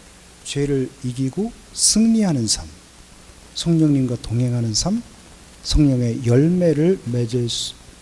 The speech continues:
맺는 삶을 살 수 있게 되었다라고 하는 것을, 아, 말씀을 통해 함께 나누었습니다. 저는 이제 기도의 삶에 대해서 여러분과 한번 말씀을 나누고자 합니다.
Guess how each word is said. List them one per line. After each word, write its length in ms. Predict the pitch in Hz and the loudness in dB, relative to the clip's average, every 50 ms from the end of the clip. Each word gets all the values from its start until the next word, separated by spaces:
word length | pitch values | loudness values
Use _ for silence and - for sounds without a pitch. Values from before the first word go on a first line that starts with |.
| - - | -14 -10
맺는 460 | 117 107 104 120 127 127 135 135 139 | -8 -4 0 2 4 4 4 4 4
삶을 500 | - - - 147 143 127 110 104 131 170 - - - - - - - | 2 0 -2 -2 -2 -2 -2 -2 -4 -6 -8 -12 -20 -20 -20 -16 -12
살 240 | - - - 214 | -8 -4 -2 -2
수 180 | 208 - - 202 | -2 -2 -2 -4
있게 200 | 170 - - 127 | -4 -4 -4 -4
되었다라고 680 | - - 113 110 - - - 104 98 92 95 98 98 104 | -2 -4 -6 -8 -8 -8 -8 -8 -6 -6 -8 -8 -8 -6
하는 160 | 98 98 95 | -6 -8 -10
것을, 280 | 92 92 107 143 156 165 - - - - - - - - | -10 -6 -4 -4 -4 -4 -6 -14 -20 -20 -20 -20 -20 -18
아, 80 | 98 95 | -14 -12
말씀을 400 | 92 107 110 - - - 117 107 - | -8 -4 -2 -2 0 0 -2 -2 -2
통해 220 | - - 110 107 | -2 -2 -2 -2
함께 240 | 90 104 120 - 113 | -4 -6 -8 -8 -8
나누었습니다. 760 | 98 92 90 92 92 95 90 87 - - - 87 82 - - - - - - - - - - - - - - - - - - - - - - - - - - - - - - - - - - - - - - - - - - - - - - - - - - | -8 -8 -10 -12 -14 -12 -10 -10 -10 -10 -10 -14 -20 -20 -20 -20 -20 -20 -20 -20 -20 -20 -20 -20 -20 -20 -20 -20 -20 -20 -20 -20 -20 -20 -20 -20 -20 -20 -20 -20 -20 -20 -20 -20 -20 -20 -20 -20 -20 -20 -20 -20 -20 -20 -20 -20 -20 -20 -20 -20 -18 -8 -4
저는 220 | - 180 208 220 | 0 2 4 4
이제 160 | 208 175 208 | 4 4 2
기도의 500 | 214 - - - 180 151 208 240 262 269 | 0 0 0 0 0 2 2 2 4 4
삶에 380 | 240 - 214 226 226 214 214 202 | 2 2 0 0 0 0 0 2
대해서 500 | 175 180 160 147 - 147 131 127 135 147 | 0 0 0 0 0 -2 -2 -2 -2 -4
여러분과 640 | 135 131 131 135 127 117 123 120 113 107 104 - | -4 -2 -2 -2 -2 -2 -4 -6 -6 -8 -10 -12
한번 420 | - 127 135 127 117 113 107 104 104 | -10 -8 -8 -8 -8 -8 -10 -10 -10
말씀을 480 | 98 107 - - - 123 123 113 110 101 | -8 -6 -6 -4 -4 -4 -6 -6 -6 -8
나누고자 500 | 101 101 117 120 113 - 104 - 98 90 | -8 -8 -8 -8 -8 -10 -14 -14 -14 -16
합니다. 360 | 95 110 104 95 - - | -16 -16 -18 -18 -20 -20